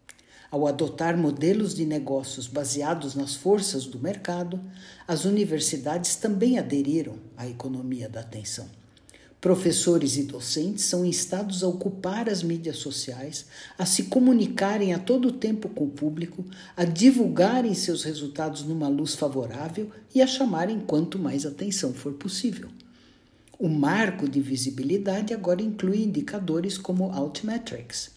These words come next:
cuja chamada é: "Descubra quanta atenção seu trabalho está obtendo." Tudo isso aumenta a competitividade das instituições,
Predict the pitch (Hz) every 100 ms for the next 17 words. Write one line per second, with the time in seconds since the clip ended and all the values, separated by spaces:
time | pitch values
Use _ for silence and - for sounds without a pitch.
0 | - - - - 170 165 160 170 156 160
1 | 165 165 135 113 - - - - 196 254
2 | - - 285 294 277 269 - 302 302 233
3 | - 190 160 - 190 208 208 202 185 147
4 | 151 165 - 82 87 - 135 - - -
5 | - _ _ - - 143 - 127 185 -
6 | 254 - - - - 165 151 156 170 233
7 | 240 - - 165 147 151 - 147 - 147
8 | 143 135 123 120 120 117 117 120 - 139
9 | - 202 - 175 196 190